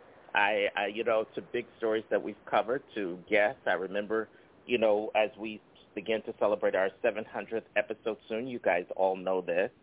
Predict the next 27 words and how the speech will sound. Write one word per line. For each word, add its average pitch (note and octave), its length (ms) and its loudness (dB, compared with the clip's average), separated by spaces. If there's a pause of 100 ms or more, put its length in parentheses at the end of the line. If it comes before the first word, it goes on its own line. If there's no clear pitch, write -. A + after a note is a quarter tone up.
(560)
Um, G2 560 2 (200)
I A2+ 280 0
thought B2+ 280 2
back. C3+ 300 2
I A2 180 -2
said, F#2+ 140 -12
"My G2+ 180 -4
gosh, G2+ 420 -2
I F#2 80 4
remember, F#2+ 760 0 (500)
uh, A#2 440 2 (100)
when B2+ 200 -2
Montel C#3 500 -4
Jordan C#3 520 -2
did F2+ 140 -2
our E2+ 300 -2 (480)
little G#2 200 2 (120)
show." E2+ 320 0 (240)
Montel D3+ 500 0
Jordan D#3 480 -2
from G#2+ 200 -4
This C#3 180 -2
Is C3+ 100 -10
How C3+ 160 2
We A#2+ 120 -2
Do A2+ 200 -2
It A2+ 80 -2